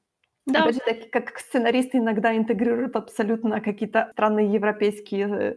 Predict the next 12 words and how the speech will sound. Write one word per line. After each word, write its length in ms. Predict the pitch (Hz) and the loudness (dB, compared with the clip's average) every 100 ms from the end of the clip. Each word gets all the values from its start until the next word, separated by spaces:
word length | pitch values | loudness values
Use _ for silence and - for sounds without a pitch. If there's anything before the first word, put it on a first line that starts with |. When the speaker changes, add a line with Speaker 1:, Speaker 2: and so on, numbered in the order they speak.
| - | -4
Speaker 2:
э, 320 | 196 190 180 - _ _ | -4 -2 -6 -10 _ _
страны 520 | - - 208 226 196 196 | -14 -2 0 0 0 -2
с 80 | |
такими 320 | 190 - 196 190 | -4 -6 -6 -4
какими-то 640 | 190 190 196 190 185 - _ - _ - | -6 -6 -6 -4 -6 -8 _ -20 _ -14
восточноевропейскими 1080 | 208 233 226 214 196 202 226 214 - 214 | -8 -6 -4 -4 -2 -2 0 -2 -2 -4
названиями, 760 | 196 196 208 214 233 214 196 185 | -2 -4 -2 0 0 0 -2 -4
когда 280 | 185 180 190 | -6 -6 -4
ты 120 | 190 | -4
так 220 | 196 190 | -6 -8
сидишь, 300 | - 170 226 | -8 -4 -4
думаешь: 420 | 170 185 165 - | -4 -8 -8 -12